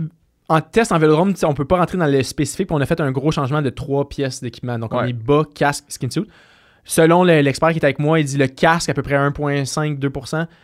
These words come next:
Speaker 1: les bas un point cinq pour cent, puis le skin suit,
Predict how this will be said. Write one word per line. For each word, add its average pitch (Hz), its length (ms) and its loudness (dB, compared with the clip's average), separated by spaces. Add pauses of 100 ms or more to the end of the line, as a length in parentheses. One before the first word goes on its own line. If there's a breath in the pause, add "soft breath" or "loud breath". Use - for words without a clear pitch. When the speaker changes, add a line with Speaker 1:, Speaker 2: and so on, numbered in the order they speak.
(360 soft breath)
Speaker 1:
les 139 180 2
bas 151 320 4
un 139 240 0
point 143 540 -4
cinq 151 200 -6
pour 135 160 -10
cent, 165 220 -2
puis 147 260 -4
le 135 120 0
skin 135 180 -4
suit, 143 240 -10